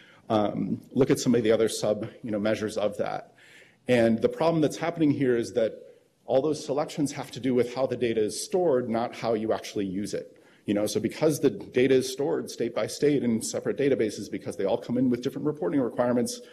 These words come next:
that's now pushed over to the user, instead of thinking about, well, how are users really going to use, uh, make use of this information? And so,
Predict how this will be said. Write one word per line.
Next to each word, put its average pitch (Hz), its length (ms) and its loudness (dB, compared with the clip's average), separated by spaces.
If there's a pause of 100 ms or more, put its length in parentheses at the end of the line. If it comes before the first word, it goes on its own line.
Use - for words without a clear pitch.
(300)
that's 135 280 0
now 131 120 4
pushed 139 320 -2
over 123 200 4
to 117 120 -6
the 104 80 -4
user, 107 540 2 (400)
instead 131 300 2
of 123 80 -2
thinking 131 260 -2
about, 104 220 0
well, 113 100 0
how 208 160 -6
are 214 100 -4
users 151 360 -2
really 131 200 4
going 117 260 0
to - 120 -8
use, 120 580 0 (380)
uh, 110 160 0
make 135 260 2
use 113 200 -4
of 95 100 -6
this 101 160 -2
information? 98 640 -4
And 107 120 -2
so, 120 340 6